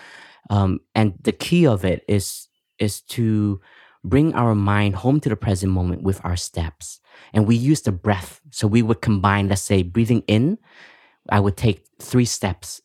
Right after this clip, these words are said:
as I breathe in, and you are aware. In, as you breathe in, you can say, "In, in,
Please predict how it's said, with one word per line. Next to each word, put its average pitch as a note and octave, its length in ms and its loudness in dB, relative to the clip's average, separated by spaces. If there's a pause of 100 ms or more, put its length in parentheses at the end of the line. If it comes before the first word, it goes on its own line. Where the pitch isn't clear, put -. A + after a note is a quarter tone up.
(120)
as F2+ 160 -2
I F#2 40 -2
breathe F2+ 340 -4
in, E2+ 240 -4
and F#2+ 220 -4
you G2 200 -2
are F#2+ 100 0
aware. E2+ 520 -2 (220)
In, A2 320 2
as F#2+ 220 -2
you G2 140 -2
breathe G2+ 280 -4
in, B2+ 200 0
you A2 80 -4
can G2 120 -6
say, F2+ 380 -6 (260)
"In, A2+ 480 0 (720)
in, G#2 520 0